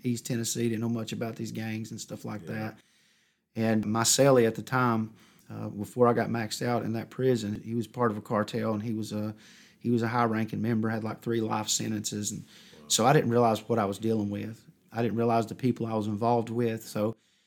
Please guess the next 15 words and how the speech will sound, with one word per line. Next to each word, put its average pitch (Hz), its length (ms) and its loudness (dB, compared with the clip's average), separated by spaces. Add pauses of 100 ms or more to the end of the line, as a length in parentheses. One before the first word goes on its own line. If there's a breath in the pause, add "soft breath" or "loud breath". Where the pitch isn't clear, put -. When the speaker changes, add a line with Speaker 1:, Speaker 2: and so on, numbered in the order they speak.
(360)
Speaker 1:
when, 113 260 -4
when 120 140 -2
I 110 100 -4
did 120 320 2
get 113 220 -2
put 117 180 -2
into 117 320 -2
a 107 60 0
maximum 113 480 -4
security, 110 720 0 (340)
uh, 110 280 -14 (560)
part 135 260 6
of 113 80 -2
the, 110 120 0 (640 loud breath)
uh, 104 200 -12